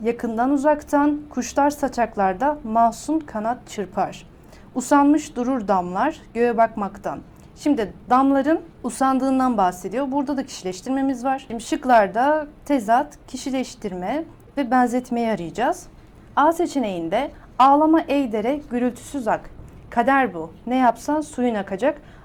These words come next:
Ağlama ey dere." diyor. Dere ağlar mı? Ağlamaz. Burada kişileştirme var. C'ye bakalım. Daha mı iyi olur, daha mı kötü? İyi, kötü. Burada zıt kavramlar kullanılmış. Burada da tezat sanatımız var.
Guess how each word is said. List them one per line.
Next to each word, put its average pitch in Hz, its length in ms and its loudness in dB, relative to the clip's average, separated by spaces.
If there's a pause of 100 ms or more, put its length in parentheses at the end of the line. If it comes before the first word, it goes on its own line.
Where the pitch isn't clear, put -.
Ağlama 277 420 8
ey 285 340 2
dere." 254 260 0
diyor. 170 220 -4 (420)
Dere 285 180 6
ağlar 269 380 4
mı? 269 200 -2
Ağlamaz. 226 720 2 (140)
Burada 247 240 -2
kişileştirme 294 680 -2
var. 285 380 0 (280)
C'ye 277 320 2
bakalım. 240 440 -4 (400)
Daha 269 240 4
mı 294 120 4
iyi 220 140 -2
olur, 196 400 -4 (120)
daha 240 200 2
mı 220 200 -2
kötü? 202 400 -6 (320)
İyi, 262 280 0
kötü. 247 420 -4 (420)
Burada 262 440 0 (440)
zıt 269 240 -6
kavramlar 277 640 0
kullanılmış. 277 720 -4 (160)
Burada 233 260 -4
da 302 100 -4
tezat 233 360 -4
sanatımız 208 560 -8
var. 185 340 -6